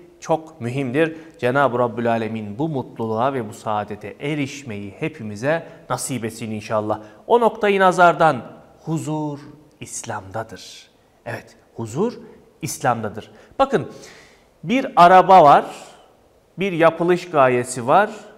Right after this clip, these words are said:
ve bu gayeye araba çok güzel bir şekilde hizmet ediyor.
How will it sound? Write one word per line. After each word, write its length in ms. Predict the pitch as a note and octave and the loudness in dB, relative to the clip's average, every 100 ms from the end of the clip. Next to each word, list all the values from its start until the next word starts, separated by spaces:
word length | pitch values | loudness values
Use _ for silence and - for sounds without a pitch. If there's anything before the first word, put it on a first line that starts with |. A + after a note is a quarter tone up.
| _ - | _ -8
ve 180 | D#3+ F3 | -6 -4
bu 120 | E3 | 0
gayeye 560 | E3 E3+ E3 E3 D#3+ - | 6 6 6 2 -2 0
araba 460 | D#3+ E3 D#3+ E3 | 2 2 2 0
çok 400 | D#3+ - G3 - | 0 -6 -8 -8
güzel 360 | D#3+ D#3+ F#3 C3 | -6 -2 0 -2
bir 100 | B2+ | -6
şekilde 680 | - A#2+ - A#2+ F#3+ G#3+ B3 - - | -6 -12 -10 -8 -4 -6 -8 -18 -10
hizmet 300 | B2 A2 G#2+ | -8 -8 -10
ediyor. 500 | G2+ - - - | -14 -16 -20 -20